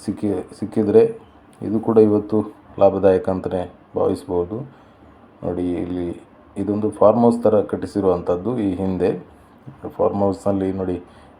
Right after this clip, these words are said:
ಮೇಕೆಗಳನ್ನು ಸ್ನಾನ ಮಾಡಿಸ್ಲಿಕ್ಕೋಸ್ಕರ ಈ ಥರ ಶವರ್ಗಳನ್ನು ಕೂಡ ನಿರ್ಮಾಣ ಮಾಡಿದರು. ಆದರೆ ಒಂದು ಆಸಕ್ತಿ ಇದ್ದ ವ್ಯಕ್ತಿ ಅದನ್ನೆಲ್ಲ ಮಾಡಲಿಕ್ಕೆ ಸಾಧ್ಯ. ಇದು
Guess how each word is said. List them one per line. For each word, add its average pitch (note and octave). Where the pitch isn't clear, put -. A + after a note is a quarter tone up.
ಮೇಕೆಗಳನ್ನು F#2
ಸ್ನಾನ F#2+
ಮಾಡಿಸ್ಲಿಕ್ಕೋಸ್ಕರ F#2
ಈ F#2
ಥರ F2+
ಶವರ್ಗಳನ್ನು F#2
ಕೂಡ F#2
ನಿರ್ಮಾಣ F#2
ಮಾಡಿದರು. F2
ಆದರೆ A#2+
ಒಂದು B2
ಆಸಕ್ತಿ B2+
ಇದ್ದ A#2
ವ್ಯಕ್ತಿ A2+
ಅದನ್ನೆಲ್ಲ G#2+
ಮಾಡಲಿಕ್ಕೆ G#2
ಸಾಧ್ಯ. G2
ಇದು G#2